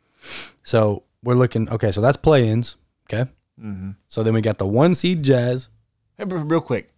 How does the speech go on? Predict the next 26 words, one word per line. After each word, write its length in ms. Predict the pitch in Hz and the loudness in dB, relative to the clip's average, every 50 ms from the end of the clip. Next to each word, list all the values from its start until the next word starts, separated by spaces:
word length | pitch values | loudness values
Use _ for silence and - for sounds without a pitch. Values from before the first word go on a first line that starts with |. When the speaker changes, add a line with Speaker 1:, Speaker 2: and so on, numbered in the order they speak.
| _ _ _ _ _ | _ _ _ _ _
Speaker 2:
this 160 | 135 156 156 | -6 -4 -2
is 140 | 160 147 127 | -2 -4 -2
the, 100 | 131 139 | -4 -4
this 200 | - 143 151 143 | -4 -4 -4 -4
is 100 | 147 135 | -4 -2
the 120 | 120 120 - - | -4 -4 -2 -2
other 360 | 131 131 131 123 113 101 90 - _ _ - | -2 0 0 -2 -4 -4 -8 -14 _ _ -12
reason 480 | 123 120 131 131 120 101 107 101 98 | -6 -4 -4 -2 -2 -4 -6 -6 -6
why, 280 | 98 98 98 95 92 92 | -6 -6 -6 -6 -6 -8
like, 160 | 90 98 98 | -8 -10 -8
we 80 | 113 117 | -8 -8
talked 220 | - 127 120 101 | -6 -6 -6 -6
about 260 | 110 110 110 101 - | -6 -6 -6 -8 -8
the 100 | - 101 | -10 -12
Lakers 380 | 95 95 107 110 104 - 110 101 | -10 -6 -6 -8 -8 -8 -10 -10
and 100 | 98 101 107 | -10 -8 -8
Warriors, 260 | 107 107 101 98 - | -8 -8 -8 -8 -6
why 140 | - 104 101 | -6 -6 -6
they 60 | 101 | -6
should 100 | 101 101 | -8 -8
be 100 | 104 110 | -10 -10
a 60 | 101 95 | -8 -8
win 160 | 101 117 110 | -8 -8 -8
and 120 | 104 104 | -8 -8
go 100 | 104 107 | -8 -8
home. 300 | 101 104 110 110 110 123 | -8 -8 -8 -8 -10 -12